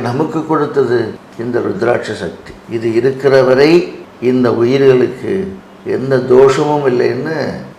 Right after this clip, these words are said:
சிவபெருமான் சொல்றார். சத்தியவானும் சாவித்திரியும் வாழ்ந்த காலத்துல காளியை வழிபட்டு, கால தர்மனையும் வழிபட்டு,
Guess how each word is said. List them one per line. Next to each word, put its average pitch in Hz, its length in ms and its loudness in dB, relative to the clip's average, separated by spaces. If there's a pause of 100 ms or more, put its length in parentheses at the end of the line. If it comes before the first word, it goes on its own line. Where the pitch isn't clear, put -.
சிவபெருமான் 120 720 -2
சொல்றார். 87 420 -8 (300)
சத்தியவானும் 165 1000 2
சாவித்திரியும் 151 840 0
வாழ்ந்த 147 460 2
காலத்துல 131 520 0 (380)
காளியை 156 580 6
வழிபட்டு, 127 640 2 (360)
கால 156 360 4
தர்மனையும் 147 760 2
வழிபட்டு, 113 600 0